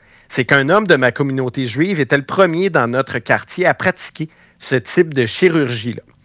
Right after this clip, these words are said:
Un bon ami de mon père avait subi l'opération avec beaucoup de succès. Donc, il a approché papa pour lui dire, « Garde-moi, pourquoi tu le fais pas pour ton garçon ? » Mon père a donc consulté le rabbin. Il a reçu des conseils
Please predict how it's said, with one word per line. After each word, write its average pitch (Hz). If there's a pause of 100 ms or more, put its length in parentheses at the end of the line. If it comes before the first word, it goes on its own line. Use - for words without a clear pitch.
(420)
Un 143
bon 160
ami 180
de 196
mon 151
père 151
avait 120
subi 139
l'opération 127
avec 131
beaucoup 160
de -
succès. - (380)
Donc, 156
il 147
a 123
approché 135
papa 170
pour 151
lui 123
dire, « 147
Garde-moi, 170 (240)
pourquoi 190
tu -
le 185
fais 175
pas 240
pour 208
ton 135
garçon ? » 127 (680)
Mon 135
père 185
a 143
donc 127
consulté 180
le 156
rabbin. 110 (200)
Il 156
a 196
reçu 170
des 156
conseils 143